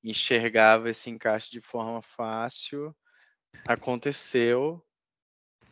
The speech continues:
É, o Clippers é hoje, um, pra mim, um dos times ma-, com todo mundo ali jogando, que é o que tá acontecendo nessa <laughs> temporada,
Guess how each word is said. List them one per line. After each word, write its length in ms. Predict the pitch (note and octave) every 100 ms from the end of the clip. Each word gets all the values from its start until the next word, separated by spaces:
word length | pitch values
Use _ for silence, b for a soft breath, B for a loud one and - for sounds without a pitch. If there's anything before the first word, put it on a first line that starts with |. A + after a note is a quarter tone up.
| B2
É, 640 | A#2 G#2+ G#2+ G#2+ G#2+ G#2+
o 120 | - A2
Clippers 520 | - A#2 - A2+ A2
é 100 | A2+
hoje, 440 | A2+ A2 A2+ A2+
um, 240 | A#2 A2 G#2+ _ _ _ -
pra 180 | A2
mim, 200 | G#2+ A2
um 120 | A2+ A#2
dos 180 | A2+
times 360 | - A#2+ A#2 A2
ma-, 320 | G#2+ G#2+ G#2+ - _ _ _
com 180 | _ A2
todo 280 | G2+ A#2 C3+
mundo 340 | A#2+ A#2 A#2+
ali 140 | A2+ A2
jogando, 580 | A#2 G#2+ G2+ A2+ C#3 B2
que 80 |
é 40 | A#2
o 60 |
que 100 | G#2+
tá 100 | -
acontecendo 680 | G#2+ - A2 A2+ G#2+ - A2
nessa 260 | G#2+ G#2 A2
<laughs> 0 |
temporada, 720 | - B2+ A2+ A#2 G#2+ G#2+ G#2